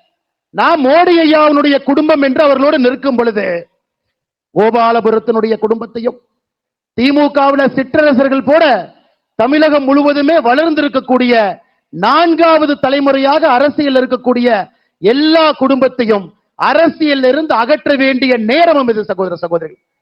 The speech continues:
இரண்டாயிரத்தி இருபத்தி நான்கு பாராளுமன்ற தேர்தல் ஒரு அற்புதமான வாய்ப்பு நமக்கு கொடுத்திருக்கிறது. நிச்சயமாக நாம் இதை பயன்படுத்தி, மோடியினுடைய குடும்பமாக இருக்கக்கூடிய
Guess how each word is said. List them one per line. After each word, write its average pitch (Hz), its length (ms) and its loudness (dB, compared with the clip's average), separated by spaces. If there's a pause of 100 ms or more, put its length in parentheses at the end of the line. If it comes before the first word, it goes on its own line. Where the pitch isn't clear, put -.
(300)
இரண்டாயிரத்தி 254 640 0
இருபத்தி 269 380 0
நான்கு 262 300 0
பாராளுமன்ற 262 640 0
தேர்தல் 262 520 0 (280)
ஒரு 226 160 0
அற்புதமான 294 640 0
வாய்ப்பு 302 460 0
நமக்கு 233 260 -4
கொடுத்திருக்கிறது. 185 600 -8 (600)
நிச்சயமாக 262 680 -2
நாம் 254 180 -2
இதை 226 180 -2
பயன்படுத்தி, 262 760 -4 (680)
மோடியினுடைய 294 640 0
குடும்பமாக 285 560 0
இருக்கக்கூடிய 285 640 0